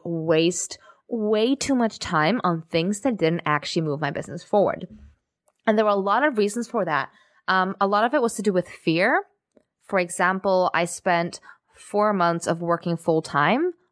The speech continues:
on my first website before I launched it.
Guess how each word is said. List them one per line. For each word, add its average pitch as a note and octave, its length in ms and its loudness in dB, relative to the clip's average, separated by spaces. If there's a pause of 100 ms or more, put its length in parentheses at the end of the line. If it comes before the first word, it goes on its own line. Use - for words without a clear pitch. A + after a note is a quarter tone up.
(200)
on A3 400 2
my F3+ 180 0
first E3+ 320 -2
website E3 320 -2
before E3 240 0
I C3+ 60 2
launched G#2+ 340 -2
it. B2+ 160 -2